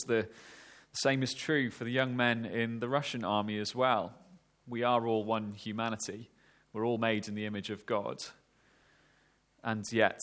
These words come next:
God's one humanity, because of selfish ambition, is divided into friend and foe, oppressor and oppressed, target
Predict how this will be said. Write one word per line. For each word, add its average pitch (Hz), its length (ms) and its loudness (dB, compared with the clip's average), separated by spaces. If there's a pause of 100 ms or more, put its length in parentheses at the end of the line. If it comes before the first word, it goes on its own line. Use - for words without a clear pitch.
(1700)
God's 117 340 2
one 113 180 2
humanity, 104 720 0 (1000)
because 117 300 0
of - 380 -6 (380)
selfish - 760 0
ambition, 101 680 0 (640)
is 101 240 -2 (140)
divided 110 560 4
into 98 320 -4
friend 107 560 0
and 95 240 -6
foe, 101 420 -4 (1600)
oppressor - 500 2
and 95 120 0
oppressed, - 720 -4 (1200)
target 104 600 0